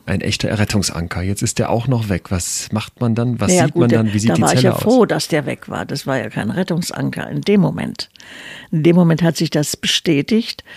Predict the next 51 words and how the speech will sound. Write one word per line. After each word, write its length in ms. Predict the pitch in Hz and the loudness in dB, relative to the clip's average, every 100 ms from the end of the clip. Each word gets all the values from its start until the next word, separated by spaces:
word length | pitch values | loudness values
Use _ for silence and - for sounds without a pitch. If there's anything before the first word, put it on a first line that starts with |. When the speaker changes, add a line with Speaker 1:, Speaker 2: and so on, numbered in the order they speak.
| - - - - | -18 -18 -18 -4
Speaker 2:
äh, 220 | 202 165 | 2 4
dass 220 | - 160 | 4 0
diese 220 | - 160 175 | 2 2 0
Frau 240 | - 160 | 2 2
nicht 220 | 185 - | 2 2
echt 320 | 156 139 - | -2 -2 -4
ist, 400 | - 151 - - - - _ - | -6 -6 -6 -8 -12 -20 _ -6
ne? 200 | 147 180 - | -2 0 2
Und 160 | 196 180 | 2 4
dann 160 | 160 | 4
bin 140 | 196 220 | 6 6
ich 160 | 214 | 6
lieber 240 | 190 202 196 | 2 2 4
alleine 460 | 202 190 156 135 - _ _ - - | 4 6 4 2 -4 _ _ -20 -6
und 120 | - - | 0 2
schweige. 460 | - 165 151 - - _ _ - | 4 4 4 0 -6 _ _ -2
Speaker 1:
Wie 100 | 98 | 2
sieht 180 | 104 104 | 2 0
die 40 | |
Zelle 320 | 98 90 90 - | 0 0 0 0
aus, 320 | 95 135 - | -2 -2 -4
wo 120 | 117 | -2
Sie 100 | 107 | 0
dann 120 | 110 104 | 2 0
alleine 320 | 104 110 117 | 2 2 0
sitzen? 340 | 113 - - - _ _ - - | 0 -4 -6 -8 _ _ -20 -8
Speaker 2:
Zu 120 | - | -4
zweit 440 | 165 - 160 185 165 | -2 2 2 2 2
war 120 | 156 | 2
sie 100 | 147 | 2
dann 160 | 147 | -2
vielleicht 300 | 143 110 131 | -2 -2 -2
zwei 200 | - 104 | -4 -4
fünfzig 480 | 131 139 160 - 170 | -2 -2 -2 -2 -4
breit, 280 | - 151 160 | -2 -2 -2
weiß 200 | - 135 | -4 -2
ich, 240 | 147 - - | -4 -4 -4
so, 120 | 104 | -4
dass 220 | 104 - | -2 -4
so 140 | 117 | -4
zwei 240 | 113 - 131 | -4 -2 2
Liegen 360 | 160 185 185 | 4 4 4
nebeneinander 600 | 165 123 123 127 147 160 | 4 2 2 2 2 2
stehen 320 | 160 165 156 156 | 0 -2 -2 -2
können. 220 | 156 143 - - | -2 -4 -6 0
In 60 | |
der 80 | 156 | 2
Mitte 220 | 151 156 | 2 2
ein 80 | 180 | 0
schmaler 360 | - - 127 120 | 0 -2 -2 0
Gang, 300 | 127 202 | 2 2